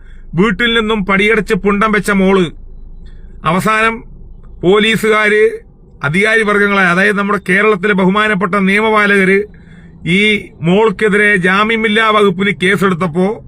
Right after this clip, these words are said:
ആ മോൾ അയഞ്ഞു, വീട് വിട്ടുകൊടുത്തു. നമ്മുടെ കേരളത്തിലാ നടക്കണത് കേട്ടോ. മാതാവിനെയും പിതാവിനെയും ഇറക്കി വിടുക. ദൈവങ്ങളാണ് ദൈവങ്ങള്.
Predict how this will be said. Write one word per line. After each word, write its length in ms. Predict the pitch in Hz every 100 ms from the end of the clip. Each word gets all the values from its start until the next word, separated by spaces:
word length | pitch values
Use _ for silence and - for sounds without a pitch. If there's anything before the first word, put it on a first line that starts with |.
| - - - - 156
ആ 100 | 175
മോൾ 320 | 175 185 196
അയഞ്ഞു, 500 | 175 180 185 175 -
വീട് 300 | 156 180 190
വിട്ടുകൊടുത്തു. 680 | 185 175 180 170 139 139 131 - - - -
നമ്മുടെ 300 | 147 180 180
കേരളത്തിലാ 460 | 180 208 214 208 214
നടക്കണത് 360 | 196 190 185
കേട്ടോ. 420 | 180 156 135 107 - - - - - -
മാതാവിനെയും 720 | 156 185 202 196 196 196 190
പിതാവിനെയും 680 | 170 180 190 185 185 185 175
ഇറക്കി 220 | 165 -
വിടുക. 400 | 180 160 143 135 - - - - - -
ദൈവങ്ങളാണ് 800 | 147 175 196 220 208 202 180 165
ദൈവങ്ങള്. 540 | 170 175 175 165 139